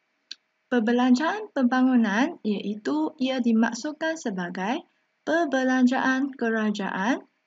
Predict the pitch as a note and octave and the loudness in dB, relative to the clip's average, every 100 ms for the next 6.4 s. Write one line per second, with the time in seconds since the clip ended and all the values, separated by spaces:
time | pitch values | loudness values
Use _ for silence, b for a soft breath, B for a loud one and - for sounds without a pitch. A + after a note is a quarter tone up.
0 | _ A#3+ A#3+ A#3 A#3+ A#3 - G#3+ G3+ G3 | _ 2 4 4 0 -4 -2 -2 0 0
1 | F#3+ G3 G3 B3+ F4+ - _ - C#4+ C#4 | 0 0 0 0 -2 -10 _ -4 2 4
2 | C4 A#3+ B3 C#4 E4 E4 - D4 C#4 B3+ | 4 2 0 -2 -4 -6 -8 -4 -2 -2
3 | G#3+ G3+ - - - - G#3 D4 - _ | -6 -6 -8 -14 -14 -6 -4 -4 -6 _
4 | _ _ F#3+ F3+ F3+ - D4 E4 D4+ B3+ | _ _ -4 -2 -4 -4 0 2 2 4
5 | B3 B3 B3+ B3+ B3+ B3 G#3+ - G#3+ A3 | 4 2 0 2 2 0 -4 -4 -2 -2
6 | A3 A3+ A3+ A3+ | 0 0 0 -2